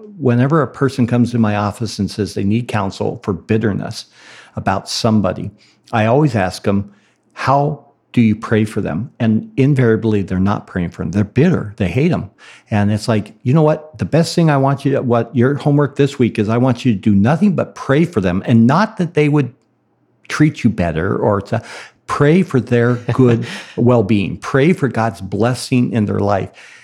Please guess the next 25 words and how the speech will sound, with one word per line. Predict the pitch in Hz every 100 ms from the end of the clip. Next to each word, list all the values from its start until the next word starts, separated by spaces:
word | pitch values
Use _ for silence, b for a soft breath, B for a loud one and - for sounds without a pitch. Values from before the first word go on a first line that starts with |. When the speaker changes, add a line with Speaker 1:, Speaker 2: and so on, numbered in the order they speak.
| B -
Speaker 1:
And | 120 117 113 180
it's | 165 123 -
invariably, | 135 180 202 123 110
they | 117
struggle | 107 - 127 165 185
with | 117
that | 90 78 - _ _ _ _ _ _
because | - 120
their | 104 110
heart | - 135 -
is | 123
so | - 120
filled | 117 123 107
with | 104
hatred. | 113 123 - 190
But | - -
as | 131 156 160
they | 160 139
learn | 135 156
to | 107
do | 90 147 151
it, | 92 - B B
it's | 120 117
weird | 127 147 180 98 - _
how, | 110 110 107 -